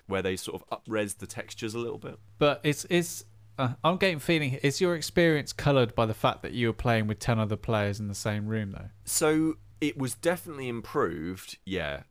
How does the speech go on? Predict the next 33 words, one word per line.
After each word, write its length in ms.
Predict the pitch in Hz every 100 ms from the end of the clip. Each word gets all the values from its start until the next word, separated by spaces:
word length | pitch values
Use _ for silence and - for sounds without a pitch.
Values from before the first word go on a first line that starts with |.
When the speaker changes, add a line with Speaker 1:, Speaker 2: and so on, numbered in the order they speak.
| -
Speaker 1:
Um, 300 | 95 92 95
as 160 | 104 98
in, 200 | 98 98
like, 340 | 92 92 - -
I 160 | 104 104
always 240 | 107 104
think 180 | 104 95
it's 120 | -
better 240 | 101 87 90
to 80 |
have 180 | 85 87
lots 300 | 98 - -
of 80 | 87
people 260 | 92 - 92
in 80 |
a 60 | 90
room 240 | 87 85
playing 240 | - 87 85
multiplayer 520 | 85 - - 85 80
games 360 | 82 78 82 -
than 300 | 82 80 78
playing 320 | 98 85 85
them 100 | 87
online, 420 | 85 87 107 117
just 240 | 107 92
'cause 260 | - 87 -
that's 280 | - 90 -
kind 240 | - 87 82
of, 120 | -
like, 180 | 82 -
how 240 | - 92 85
I 80 |
like 180 | 82 82